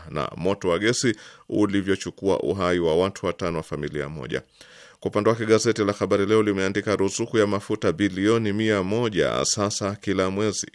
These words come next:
Kikwete akerwa vijana kujikita kwenye kuchati. Wasiopata chanjo ya korona walazwa. Samia ataja mikakati mitatu ya kukabili uhaba wa ardhi, na Majaliwa atoa siku tano pikipiki ziwafikie maafisa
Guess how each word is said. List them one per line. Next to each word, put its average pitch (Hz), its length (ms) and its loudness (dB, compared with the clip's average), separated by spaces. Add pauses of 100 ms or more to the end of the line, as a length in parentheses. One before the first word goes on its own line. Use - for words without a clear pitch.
Kikwete 107 540 2 (280)
akerwa 113 720 2
vijana 98 480 0
kujikita 92 520 -4
kwenye 92 260 -4
kuchati. 107 580 -4 (640)
Wasiopata 117 500 2
chanjo 113 320 0
ya 101 80 2
korona 107 480 -2
walazwa. 87 840 0 (640)
Samia 98 640 2
ataja 98 500 2
mikakati 95 600 -2
mitatu 90 560 -6 (280)
ya 73 320 2
kukabili 90 600 -2
uhaba 92 440 0
wa 87 140 0
ardhi, - 380 -6 (280)
na 78 80 -6
Majaliwa 90 580 0
atoa 101 280 -2
siku - 320 -6
tano 120 400 -2
pikipiki 95 720 -4
ziwafikie 87 680 -2
maafisa 80 600 -4